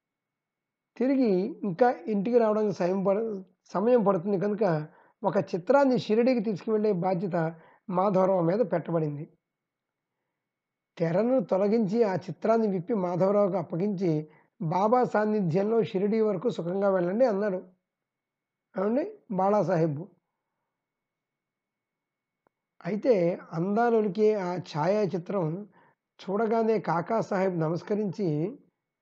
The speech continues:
దాన్ని అలా తదేకంగా చూస్తున్నాడు. ఆ విచిత్ర సంఘటనతో అనుకోకుండా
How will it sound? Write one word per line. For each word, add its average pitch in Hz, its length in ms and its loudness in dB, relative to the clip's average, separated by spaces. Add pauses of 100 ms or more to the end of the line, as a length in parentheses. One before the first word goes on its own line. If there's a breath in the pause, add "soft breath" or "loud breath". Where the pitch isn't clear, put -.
(440)
దాన్ని 208 380 -2
అలా 165 300 -2
తదేకంగా 226 680 2 (120)
చూస్తున్నాడు. 151 500 -8 (840)
ఆ 196 180 -2
విచిత్ర 196 480 0
సంఘటనతో 208 680 0
అనుకోకుండా 180 880 0